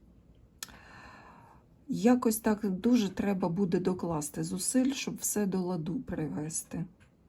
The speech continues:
Це, знаєте, от не те, що, м, легко, е, швидко,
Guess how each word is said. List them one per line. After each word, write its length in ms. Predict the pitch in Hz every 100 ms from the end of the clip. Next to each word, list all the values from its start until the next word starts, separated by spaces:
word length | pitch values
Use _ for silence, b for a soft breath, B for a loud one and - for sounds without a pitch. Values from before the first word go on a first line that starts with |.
| _ 214 175
Це, 220 | - 196
знаєте, 440 | 190 214 220 196 185
от 200 | 180 180
не 140 | 185
те, 220 | 190 226
що, 220 | 220 - 190
м, 960 | 185 180 277 262 - 185 185 190 185 277 277 247
легко, 760 | 180 185 214 233 - - 190 185 B B B B B B B -
е, 120 | 180
швидко, 840 | - - 190 220 - - 180 185